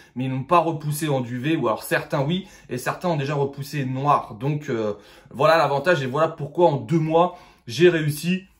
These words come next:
à retrouver, euh, ma barbe à soixante-dix, quatre-vingts pour cent, on va dire, on va pas, euh, aller trop vite, mais voilà, soixante-dix, quatre-vingts pour cent.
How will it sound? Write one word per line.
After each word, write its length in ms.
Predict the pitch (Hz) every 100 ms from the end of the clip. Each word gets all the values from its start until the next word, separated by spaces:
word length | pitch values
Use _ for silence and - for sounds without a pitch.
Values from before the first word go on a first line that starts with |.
| _ _ _ - -
à 80 | 135
retrouver, 580 | 139 147 - 131 151 156
euh, 220 | 123 110
ma 260 | 107 120 131
barbe 520 | 143 143 117 110 104 - - -
à 260 | 135 151
soixante-dix, 760 | 143 - 151 - 147 143 151 -
quatre-vingts 480 | 170 - 151 156 147
pour 200 | 147 -
cent, 300 | 160 160 139
on 40 |
va 140 | 131
dire, 220 | 127 120 147
on 100 | 117
va 120 | 113
pas, 220 | - 139
euh, 340 | 131 123 110 104
aller 200 | 123 127
trop 200 | - 139
vite, 200 | 139 147
mais 120 | 127
voilà, 280 | 110 107 104 - _ - -
soixante-dix, 380 | 143 139 127 127
quatre-vingts 280 | - 117 120
pour 180 | 104
cent. 200 | - 104